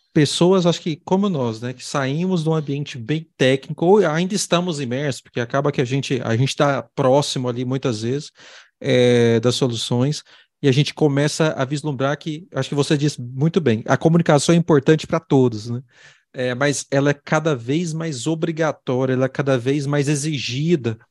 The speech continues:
é, naturalmente mesmo, né? Nenhuma pessoa, um, um, um, um cargo exige, mas as, as expectativas vão aumentando quanto à comunicação a partir do momento que a gente vai assumindo mais responsabilidades ou uma gestão,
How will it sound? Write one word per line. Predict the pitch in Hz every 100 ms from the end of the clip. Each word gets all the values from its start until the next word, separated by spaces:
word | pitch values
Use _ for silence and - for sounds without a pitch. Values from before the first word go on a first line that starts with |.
| _ _ _ -
é, | 131 131
naturalmente | 165 - 226 226 170 156 160 -
mesmo, | 123 127 120
né? |
Nenhuma | 123 160 180 175
pessoa, | 185 170 - 139 147
um, | 143 -
um, | 143 143 139 131 -
um, | 139 151
um | 135
cargo | - 143 160 131
exige, | 127 113 110 127
mas | 135 - _ _ _ _ -
as, | 135 - _ -
as | 120 - 135 -
expectativas | - 165 170 147 - - 185 185 147
vão | 165
aumentando | 165 165 147 123 131 151 160 - - - -
quanto | 147 139
à |
comunicação | - 143 143 139 123 151
a |
partir | 143 135 -
do | 160
momento | 160 135 131
que | 143
a |
gente | -
vai | 135
assumindo | - 147 123 139 143 - - - _ -
mais | 131 147 180
responsabilidades | 170 - 156 - 131 110 123 147 160 117
ou | 131
uma | 143 135
gestão, | 135 123 - 101